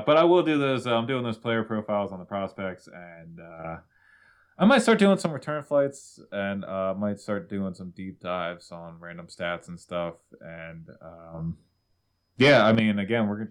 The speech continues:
it looks like we're going through a lull here, and, you know, there's, it's a, it's been a fun year. There's still a lot of stuff going on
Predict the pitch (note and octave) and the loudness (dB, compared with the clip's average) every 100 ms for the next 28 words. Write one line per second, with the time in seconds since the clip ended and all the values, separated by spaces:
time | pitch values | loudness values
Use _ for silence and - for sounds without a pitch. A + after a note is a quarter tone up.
0 | _ G2+ F#2+ A#2 A#2 G#2+ F#2+ G2+ F2+ F#2 | _ -14 -12 -8 -6 -6 -4 -4 -4 -8
1 | F2+ F2 G2+ F2+ F2 F2 F2 _ _ F2+ | -12 -8 -6 -6 -10 -14 -18 _ _ -18
2 | F2+ F2 F2+ _ _ _ _ _ _ _ | -16 -16 -18 _ _ _ _ _ _ _
3 | _ _ _ _ _ _ _ _ A2 F#3 | _ _ _ _ _ _ _ _ -12 -6
4 | F#3 A2+ A2 C#3 B2 C#3 C#3 D3 C#3+ D3 | -4 -4 -4 -6 -6 -10 -10 -4 -2 -2
5 | C#3+ C#3+ F#3 D#3+ F3+ D3+ F2+ - - C3+ | -4 -6 -6 -4 -4 -4 -6 -8 -4 -4
6 | - D#3+ C#3 C3 B2 A2+ B2 - G#2+ G2 | -2 0 2 2 0 0 -2 0 0 0
7 | F#2 F#2 | -4 -8